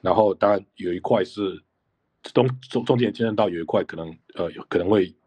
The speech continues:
接连一部分云端的部分，就 service 的部分，哦，因为刚刚提到都是硬体部分，所以还有一块是 service 的部分。那，那一块，呃，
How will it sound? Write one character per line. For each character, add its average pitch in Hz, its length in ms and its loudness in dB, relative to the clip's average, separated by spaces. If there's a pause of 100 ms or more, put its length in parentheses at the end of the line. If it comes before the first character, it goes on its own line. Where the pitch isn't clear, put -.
(280)
接 104 140 4
连 92 100 0
一 80 40 -8
部 87 120 -4
分 90 120 -2
云 76 140 -8
端 82 160 -2
的 76 80 -14
部 82 140 -14
分， 78 240 -8
就 87 100 0
service 82 400 -4
的 78 60 -10
部 82 160 -6
分， - 160 -16 (180)
哦， 76 100 -12
因 107 60 -2
为 113 60 2
刚 117 140 2
刚 120 60 2
提 101 140 -2
到 101 80 6
都 101 80 0
是 95 100 -10
硬 92 60 -4
体 76 140 -8
部 - 100 -10
分， 80 180 -8 (380)
所 101 140 2
以 - 20 4
还 92 80 2
有 92 60 2
一 - 20 -2
块 92 260 -2
是 92 120 -4
service 85 340 -4
的 - 60 -8
部 - 120 -10
分。 - 220 -10 (320)
那， 101 80 -2
那 110 120 6
一 - 20 4
块， 101 180 4 (520)
呃， 82 260 -2